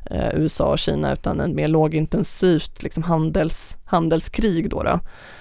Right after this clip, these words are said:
Ehm, så vi har ju mycket produktion och mycket låga priser på grund av att vi har import från Kina som generellt har en lägre prisbild än,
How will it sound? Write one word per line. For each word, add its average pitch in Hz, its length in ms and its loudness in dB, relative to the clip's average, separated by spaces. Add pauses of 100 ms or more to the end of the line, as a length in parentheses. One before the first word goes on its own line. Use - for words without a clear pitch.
(200)
Ehm, - 440 -4 (160)
så 170 300 2
vi 170 140 0
har 175 180 4
ju 190 140 6
mycket 190 240 2
produktion - 580 2
och 143 80 0
mycket 156 360 0 (140)
låga 156 400 2
priser - 380 2
på - 140 4
grund 160 380 4
av 147 160 2
att - 160 -2
vi - 60 -2
har 160 340 2 (340)
import 160 340 2
från - 180 -4
Kina 120 440 0 (180)
som 156 340 -2
generellt - 460 0
har - 140 -2
en 185 80 0
lägre 143 260 0
prisbild - 560 -2
än, - 280 -4